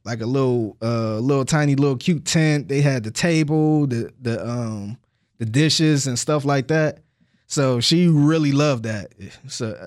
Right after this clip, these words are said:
so I, I recommend that to anybody, The Picnic Crew on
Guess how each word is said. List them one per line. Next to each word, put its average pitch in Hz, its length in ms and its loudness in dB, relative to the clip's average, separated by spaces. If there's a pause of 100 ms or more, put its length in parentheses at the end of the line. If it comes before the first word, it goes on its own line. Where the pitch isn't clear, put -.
(140)
so 123 220 -4
I, 127 240 0 (180)
I 131 120 0
recommend 165 600 2
that 160 200 0
to 131 40 -4
anybody, 123 540 0
The 117 80 -4
Picnic 139 440 -2
Crew 131 320 0
on 127 480 0